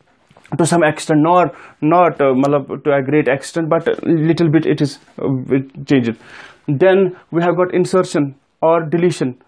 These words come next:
editing. That means, uh, the nucleotides are actually removed from the primary M R N A transcript, or nucleotides are actually added to the primary M R N A transcript.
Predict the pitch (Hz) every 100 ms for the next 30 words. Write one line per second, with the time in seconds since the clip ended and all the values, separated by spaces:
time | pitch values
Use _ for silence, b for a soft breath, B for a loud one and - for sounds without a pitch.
0 | b b b - - 151 151 139 131 165
1 | 165 170 190 - B B - 147 139 _
2 | _ _ 147 160 160 175 180 185 185 180
3 | 160 170 - - - 190 190 160 180 185
4 | 160 - B _ - 156 156 156 147 147
5 | - 160 160 160 156 B B 143 151 147
6 | 147 143 147 135 - 117 - 165 180 190
7 | B B B 160 156 180 185 160 185 -
8 | - 190 185 185 185 143 b b b _
9 | 160 160 156 - _ 175 170 165 160 -
10 | _ _ _ _ _ 151 160 156 160 156
11 | 156 143 - 131